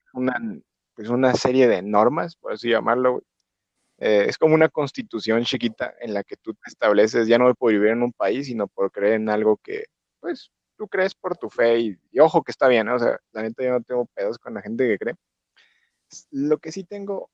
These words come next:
pedos es con la gente que es muy fan, fan, fan, fan de la religión, eh, porque solo ven eso como real y absoluto y no disciernen ni tampoco, este,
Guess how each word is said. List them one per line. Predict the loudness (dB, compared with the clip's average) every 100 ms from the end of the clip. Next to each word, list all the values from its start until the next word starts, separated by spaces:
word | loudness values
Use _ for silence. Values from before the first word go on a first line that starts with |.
| _ _ _
pedos | -6 -4 -4
es | -6 -18
con | -16 -12
la | -8
gente | -8 -10 -14 -14
que | -14 -12 -16 -14
es | -8 -8
muy | -4 -6
fan, | -2 -2 -2
fan, | -8 -12 -6
fan, | -6 -6
fan | -6 -4
de | 0
la | 0
religión, | 0 -4 -8 -12 _ _ _ _ _ _ _ _
eh, | -14 -8 -8 -10
porque | -20 -14 -10 -8 -10 _ _ _ _
solo | -8 -6 -4 -4
ven | -4 -8 -10
eso | -10 -10 -18
como | -12 -10 -6 -6
real | -2 0 2 2
y | 2
absoluto | 0 -10 -8 -8 -10 -20 _ _
y | -18 -14
no | -10 -6 -6
disciernen | -6 -6 -2 -2 -2 -10 -10 -14
ni | -14
tampoco, | -16 -20 -20 -18 -8 -8
este, | -8 -12 -10 -8